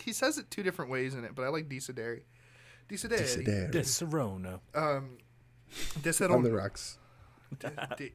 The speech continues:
Speaker 1: De, De Serono. Whatever. Um, yeah. So fuck, dude. The, this was a wild episode. Um, uh, the, the cop, the, the cop that was nice, the cop that was just lovely
Speaker 3: The
Speaker 1: to
Speaker 3: charming
Speaker 1: hookers.
Speaker 3: cop.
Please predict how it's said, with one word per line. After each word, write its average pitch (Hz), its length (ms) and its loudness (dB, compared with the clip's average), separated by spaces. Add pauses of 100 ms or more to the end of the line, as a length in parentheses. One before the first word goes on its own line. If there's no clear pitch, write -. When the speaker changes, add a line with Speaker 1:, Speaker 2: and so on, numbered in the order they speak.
(140)
Speaker 1:
De, 143 260 -6 (140)
De 131 120 -14
Serono. 139 360 -12 (880)
Whatever. 90 320 -12 (420)
Um, 127 300 0 (1000)
yeah. 151 340 -10
So 135 400 -6 (100)
fuck, - 500 -16
dude. 117 200 -14 (160)
The, 160 280 -6
this 180 240 -6
was 294 100 -4
a 233 80 0
wild 143 380 0
episode. 139 520 -4 (500)
Um, 135 360 2 (600)
uh, 135 300 0
the, 139 200 -4 (220)
the 156 80 -2
cop, 160 500 2 (1300)
the, 147 260 2
the 147 140 -2 (160)
cop 180 240 2
that 208 80 2
was 208 140 2
nice, 170 400 -2 (420)
the 156 80 -6
cop 190 280 -2
that 208 60 0
was 151 180 0
just - 340 -10
lovely 143 320 4
Speaker 3:
The 147 80 -6
Speaker 1:
to 143 80 2
Speaker 3:
charming 127 380 4
Speaker 1:
hookers. 117 160 0
Speaker 3:
cop. 107 420 2